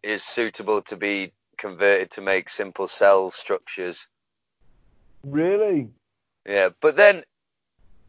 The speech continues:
Speaker 1: didn't they use Walmarts to, like, store Mexican people on the border?
Speaker 2: But
Speaker 1: Isn't
Speaker 2: they
Speaker 1: that,
Speaker 2: did.
Speaker 1: like, a thing? Yeah. So, it's not that crazy, is it?
Speaker 2: No.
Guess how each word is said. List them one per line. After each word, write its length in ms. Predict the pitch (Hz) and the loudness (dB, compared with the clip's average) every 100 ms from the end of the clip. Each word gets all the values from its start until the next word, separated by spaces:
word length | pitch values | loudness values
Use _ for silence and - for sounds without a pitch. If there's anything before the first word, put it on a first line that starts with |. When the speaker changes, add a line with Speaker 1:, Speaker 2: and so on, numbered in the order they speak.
| _ | _
Speaker 1:
didn't 240 | 190 208 | -8 -4
they 260 | 185 208 202 | 0 0 2
use 340 | 220 208 131 | 0 0 -4
Walmarts 720 | 95 107 101 98 98 95 - - | 0 2 4 2 0 0 -6 -8
to, 120 | 104 | 2
like, 240 | 101 101 _ _ - | 2 2 _ _ -20
store 320 | - 113 113 | 0 2 2
Mexican 580 | 113 120 - 95 90 82 | 0 -4 -8 -10 -12 -10
people 360 | 95 85 87 | -12 -8 -6
on 100 | 90 | -6
the 80 | 90 | -2
border? 460 | 92 101 87 80 71 _ _ _ _ _ _ - - - _ _ | 0 2 0 -4 -8 _ _ _ _ _ _ -20 -20 -20 _ _
Speaker 2:
But 140 | 254 | -8
Speaker 1:
Isn't 180 | 262 185 | -6 -2
Speaker 2:
they 60 | 262 | 0
Speaker 1:
that, 80 | 285 | -2
Speaker 2:
did. 60 | 185 | -4
Speaker 1:
like, 100 | - | -12
a 360 | _ _ - | _ _ -12
thing? 260 | 92 85 78 _ _ _ _ _ - - | -12 -10 -18 _ _ _ _ _ -18 -2
Yeah. 300 | 107 95 85 _ _ _ _ | 2 4 2 _ _ _ _
So, 380 | - 104 101 - _ _ _ _ | -2 2 4 2 _ _ _ _
it's 100 | - | -2
not 180 | 131 - _ _ | -2 -2 _ _
that 280 | 104 117 - | 4 4 2
crazy, 460 | - 82 82 80 95 | -6 -6 -6 -6 -6
is 120 | 92 | -6
it? 180 | 85 - _ _ _ _ _ _ - - - _ _ - - - | -8 -10 _ _ _ _ _ _ -20 -20 -20 _ _ -20 -20 -4
Speaker 2:
No. 520 | 147 127 131 208 | 0 2 0 -2